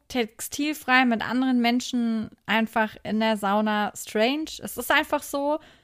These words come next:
das ist jetzt nicht schambehaftet wegen Körper oder so, sondern ich find's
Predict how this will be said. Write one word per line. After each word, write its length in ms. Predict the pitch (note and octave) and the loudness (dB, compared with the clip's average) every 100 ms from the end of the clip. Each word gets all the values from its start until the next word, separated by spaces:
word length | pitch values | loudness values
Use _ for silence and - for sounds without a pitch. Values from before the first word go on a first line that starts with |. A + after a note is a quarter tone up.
| _ _ - | _ _ -20
das 160 | G#3+ | -8
ist 160 | A#3+ - | -4 0
jetzt 240 | A#3 - | 0 0
nicht 340 | A#3+ B3 - - _ _ _ - | -2 -2 -4 -16 _ _ _ -6
schambehaftet 1000 | - A#3 B3 C#4+ B3+ A3 B3+ - A#3+ G#3+ | 2 6 6 6 4 4 2 -2 -8 -2
wegen 300 | A3+ G#3+ G3+ | 0 0 0
Körper 420 | G#3+ B3 D#4+ D4 | 4 4 4 2
oder 160 | C4+ | 2
so, 140 | A#3 A#3 | 0 0
sondern 180 | A3 G#3 | -2 -2
ich 100 | - | -4
find's 280 | A3 D4+ | -2 -2